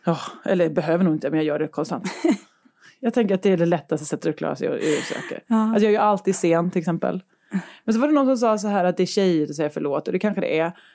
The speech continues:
Speaker 1: Eh, så då var det någon som sa, nej men istället ska du säga tack för att du väntade på mig.
Speaker 2: Mm.
Speaker 1: <laughs> Så då har jag börjat göra det till
Speaker 2: Ja.
Speaker 1: alla Uber-chaufförer s-, som jag ju träffar eftersom
Speaker 2: Ja.
Speaker 1: jag alltid är sen till dem.
Speaker 2: Mm.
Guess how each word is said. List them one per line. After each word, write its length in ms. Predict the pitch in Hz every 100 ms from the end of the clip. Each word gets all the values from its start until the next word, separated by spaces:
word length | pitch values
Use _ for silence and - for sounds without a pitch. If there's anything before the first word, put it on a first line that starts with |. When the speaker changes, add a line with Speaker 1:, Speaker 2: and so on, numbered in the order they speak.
| _
Speaker 1:
Eh, 340 | - 160 151 156 _ -
så 140 | 202
då 100 | 190
var 100 | 196
det 40 | 202
någon 100 | 180
som 100 | 170
sa, 140 | 165
nej 180 | 160 185
men 40 |
istället 340 | 214 - 262 285
ska 120 | 311
du 60 |
säga 220 | 277 262 240
tack 340 | - 277 269
för 80 | 254
att 40 |
du 80 | 254
väntade 340 | 269 240 294
på 100 | 233
mig. 240 | - 165 _ _ _ _ - 285 381 453 453 359
Speaker 2:
Mm. 300 | 233 196 196
Speaker 1:
<laughs> 420 | 294 - - - -
Så 100 | 233
då 0 |
har 60 |
jag 80 | 247
börjat 160 | 277 277
göra 260 | 240 226
det 240 | 190 196 240
till 140 | 226
Speaker 2:
Ja. 60 | 214
Speaker 1:
alla 300 | 180 170 160
Uber-chaufförer 760 | 170 156 160 147 156 156 190 269
s-, 440 | - - - 180
som 160 | 175 156
jag 120 | 147
ju 180 | 156 160 _
träffar 280 | 160 - -
eftersom 180 | 180 220
Speaker 2:
Ja. 40 | 214
Speaker 1:
jag 60 |
alltid 180 | 220 -
är 60 | -
sen 180 | -
till 80 | -
dem. 120 | -
Speaker 2:
Mm. 240 | 214 208